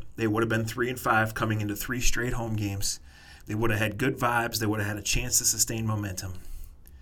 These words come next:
Instead, they're two and six. The headlines are off the field. And, and Jason, not to gloss over what you said before, I'm not sure Fryer and Freddie Ki-, Kitchens is the answer.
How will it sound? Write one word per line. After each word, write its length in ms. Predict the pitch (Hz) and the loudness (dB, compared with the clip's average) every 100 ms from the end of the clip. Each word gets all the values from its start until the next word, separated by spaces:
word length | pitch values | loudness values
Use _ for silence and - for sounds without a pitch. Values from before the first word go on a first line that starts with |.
| - - - - - | -20 -20 -20 -20 -12
Instead, 500 | 104 101 - 123 120 | -2 2 4 4 2
they're 140 | 107 | 0
two 260 | - - 131 | 8 12 12
and 100 | 139 | 12
six. 520 | - 101 - - - - - - - - - - - - | 2 0 -6 -8 -8 -10 -12 -14 -18 -20 -20 -20 -20 -10
The 100 | 104 | -4
headlines 480 | 113 117 110 107 104 | -2 2 2 2 0
are 120 | 107 | -2
off 200 | 120 - | -4 -4
the 80 | - | -4
field. 400 | 117 98 92 - - - - - - - - - - - | -2 -2 4 6 6 6 -4 -8 -18 -20 -20 -20 -14 -6
And, 120 | 110 | -4
and 140 | 110 | 0
Jason, 280 | 113 113 113 | 2 4 4
not 160 | 117 113 | 2 0
to 80 | |
gloss 300 | 110 110 107 | 0 0 2
over 240 | 120 113 110 | 0 0 0
what 200 | 107 104 | 0 -2
you 60 | |
said 260 | 104 117 101 | 0 0 -2
before, 460 | 98 - 113 - - - - - | -2 0 0 -2 -12 -14 -2 6
I'm 220 | 165 208 | 8 8
not 180 | 196 175 | 6 6
sure 240 | - 170 | 8 6
Fryer 320 | 151 156 139 | 6 4 2
and 100 | 131 | 2
Freddie 200 | 123 123 | 0 0
Ki-, 260 | 117 120 - | -2 -4 -6
Kitchens 360 | - 117 113 101 | -4 -2 0 0
is 140 | 98 | -4
the 160 | 95 95 | -6 -8
answer. 300 | 90 - 92 | -6 -6 -6